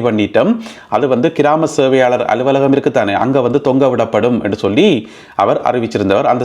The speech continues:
செய்தியை வந்து நானும் இங்க சொல்லியிருந்தேன். இந்த மாதிரி எல்லா ஜி எஸ் ஆஃபீஸ்லயும் வந்து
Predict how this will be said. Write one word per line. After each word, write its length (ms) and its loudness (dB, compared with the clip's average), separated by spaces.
செய்தியை 280 2
வந்து 200 2
நானும் 240 2
இங்க 180 0
சொல்லியிருந்தேன். 500 0
இந்த 180 2
மாதிரி 140 0
எல்லா 140 0
ஜி 160 0
எஸ் 160 -10
ஆஃபீஸ்லயும் 400 -2
வந்து 120 -2